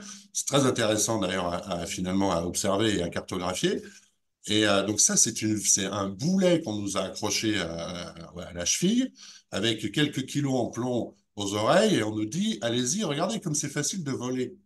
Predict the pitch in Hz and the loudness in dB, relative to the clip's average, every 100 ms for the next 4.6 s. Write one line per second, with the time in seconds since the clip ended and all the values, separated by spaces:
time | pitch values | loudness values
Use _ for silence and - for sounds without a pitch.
0 | - - 202 190 - - 139 - 190 185 | -4 -2 0 -2 -6 -10 -8 0 2 4
1 | 165 - 147 139 _ _ _ - - 160 | 2 0 -4 -8 _ _ _ -4 0 0
2 | - 131 107 - 107 131 - 104 90 98 | -2 -2 -4 -4 -2 -2 -4 -8 -8 -2
3 | 175 240 190 127 120 101 98 135 143 139 | 0 0 2 2 0 -2 -2 0 0 0
4 | 117 110 123 113 98 | 0 -2 0 0 -2